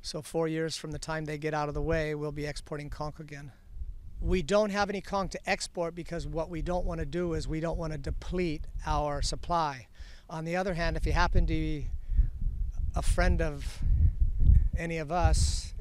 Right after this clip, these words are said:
all you have to do is say you'd like to have a fresh conch, and it's that easy. We give 'em to you. We have conch here. We just don't wanna sell it because we'd, we'd sell it all out. We wouldn't have any. There's a reason this is the only conch farm in the world. And there's never,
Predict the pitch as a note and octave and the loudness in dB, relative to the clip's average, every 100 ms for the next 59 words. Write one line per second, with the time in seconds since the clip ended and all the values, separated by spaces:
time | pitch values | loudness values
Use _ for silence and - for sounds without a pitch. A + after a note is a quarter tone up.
0 | - C#3+ D#3+ D#3 - E3 D#3+ - D#3+ D3+ | 0 2 4 2 0 0 6 8 8 6
1 | D#3+ D#3 D#3+ D3+ - D3+ - - F3 D#3 | 2 2 2 4 6 6 4 4 4 6
2 | C#3+ C#3+ D#3+ D3+ D#3 D#3 - C#3 C#3+ E3 | 6 4 2 4 10 12 12 8 0 0
3 | E3 D3 D3 C#3 C3 - - - - F3+ | 0 -2 0 0 2 0 2 -2 2 4
4 | G#3+ A#3 - G#3+ G3+ - - - - - | 8 8 8 10 12 12 12 10 12 12
5 | - - F3+ G3 - G3+ F#3 - - - | 12 12 12 10 10 12 12 12 12 10
6 | - D#3+ E3 E3 E3 D#3+ D3 - - D#3+ | 8 6 6 6 6 6 4 4 4 2
7 | D3+ - F3 E3 D#3+ D#3+ E3 D#3+ D#3 C#3+ | 0 2 4 4 4 4 2 0 0 0
8 | D#3 B2+ A#2 - - - - - - - | 0 -2 -6 -6 -4 -4 -4 -12 -18 -16
9 | - E3 F3+ F3 F3 G#3+ A3+ F#3+ F3 - | -8 -2 2 2 2 2 2 -2 -2 -4
10 | E3+ D#3 - F3+ F#3 E3+ - E3+ D#3+ E3+ | -2 -2 0 0 0 -4 -2 -2 -2 -4
11 | D#3+ D#3 D3+ D3 C#3 C3+ - - - - | -4 -4 -6 -6 -8 -12 -20 -20 -20 -20
12 | - - _ _ - _ - D#3+ D#3+ C#3 | -20 -20 _ _ -20 _ -8 -6 -4 -6
13 | D#3+ E3 F#3 G3 G3+ | -8 -8 -4 -4 -4